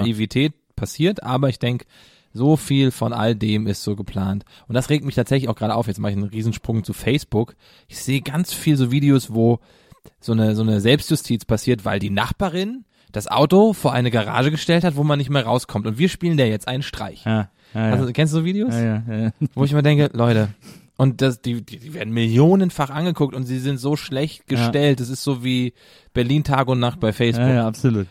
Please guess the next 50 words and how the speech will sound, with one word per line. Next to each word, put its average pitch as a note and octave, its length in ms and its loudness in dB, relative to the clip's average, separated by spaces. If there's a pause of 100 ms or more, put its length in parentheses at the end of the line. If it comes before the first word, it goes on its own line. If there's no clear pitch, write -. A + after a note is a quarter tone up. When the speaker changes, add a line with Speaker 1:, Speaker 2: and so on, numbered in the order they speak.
(100)
Speaker 1:
Und, A#2 300 2
Speaker 2:
Ja. A2+ 120 0
Speaker 1:
ähm, A2+ 200 -2 (920)
ich - 120 -8
glaube D3 240 2
trotzdem, C#3+ 300 -2
dass G#2 140 -4
ganz G#2 160 -6
viele G#2+ 100 -4
denken, G2+ 200 -4
„Alter, F#2+ 240 -10 (120)
ja, - 80 -12
richtig, - 340 -12
ja, - 140 -10
das - 220 -14
ist - 80 -12
echt, - 260 -12
das - 100 -12
hab, - 280 -10
denen A2 180 0
haben G#2 100 -2
wir's F#2+ 140 -8
gezeigt“, - 420 -6
so. - 220 -10 (320)
Und G2 80 -6
das G#2+ 100 0
ist A2+ 100 -4
dann, G#2+ 200 4
ne, A#2 200 6 (100)
die, G#2 120 0
die, G2+ 240 -2 (140)
die, G2+ 160 -2 (400)
das A2+ 220 -10
echte C#3 580 0 (340)
Gefakte C#3+ 640 0
und B2 140 -4
bei A2+ 100 2
sowas A#2+ 300 -2
wie G#2+ 60 -10
Cardi A2 280 -2
B A#2+ 220 -2
denke C3 260 -2
ich, - 160 -10 (560)
„Boah, C3 320 -4 (720)
ja, G#2 180 2
es F#2+ 100 -4
ist F#2 100 -10
auch - 120 -14
gefaked.“ - 400 -16
Speaker 2:
Ne. B2 240 2